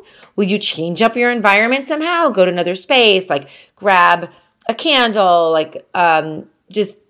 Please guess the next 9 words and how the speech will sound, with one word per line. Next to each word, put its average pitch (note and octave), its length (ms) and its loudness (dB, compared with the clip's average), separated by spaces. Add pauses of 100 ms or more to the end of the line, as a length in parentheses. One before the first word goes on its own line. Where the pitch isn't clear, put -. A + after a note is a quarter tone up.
(200)
you G3+ 80 -6
know, F#3 100 2
go F3 240 0
to C4+ 60 2
a C#4+ 80 6
coffee C#4+ 420 0
shop, G#3 480 2 (420)
go C4+ 160 2
outside, C#4 800 2